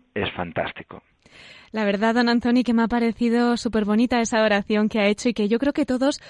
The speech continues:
Speaker 2: podemos aplicarnos a nuestra misión de cada día, ¿no? El pedirle al Señor, pues, que nos ponga las personas a las que hemos de cuidar y también las que nos cuidan.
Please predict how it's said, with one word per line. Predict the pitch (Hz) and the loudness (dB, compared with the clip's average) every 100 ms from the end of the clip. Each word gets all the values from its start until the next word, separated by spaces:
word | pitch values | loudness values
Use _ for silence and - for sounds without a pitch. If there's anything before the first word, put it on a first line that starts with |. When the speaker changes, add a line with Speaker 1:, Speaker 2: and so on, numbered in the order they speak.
| - | -10
Speaker 2:
podemos | - 202 254 311 | -2 2 2 2
aplicarnos | 311 262 247 262 285 | 0 0 0 0 2
a | 254 | 2
nuestra | 226 - 190 | 0 0 0
misión | 208 - 226 233 | 0 0 0 0
de | |
cada | 233 240 220 | 2 2 2
día, | 208 240 208 | 2 0 0
¿no? | 233 330 | 0 0
El | 269 226 196 - | 0 -2 -4 -6
pedirle | 196 254 285 254 | -2 0 2 0
al | |
Señor, | 226 233 220 226 247 - - - - | 0 0 0 0 -2 -8 -20 -20 -8
pues, | 220 | -6
que | - | -2
nos | 214 | -2
ponga | - 226 233 | 0 0 0
las | - | 0
personas | 208 - 214 214 226 | -2 -2 0 0 -2
a | |
las | 202 190 | -6 -6
que | - | -4
hemos | 196 208 202 | -2 -2 -2
de | 208 | -4
cuidar | 208 202 220 | -4 -2 0
y | 247 | 0
también | 202 196 214 254 | -2 0 0 0
las | 262 | 0
que | 220 208 | -2 -4
nos | 208 | -4
cuidan. | - 285 339 294 226 | -2 0 2 2 0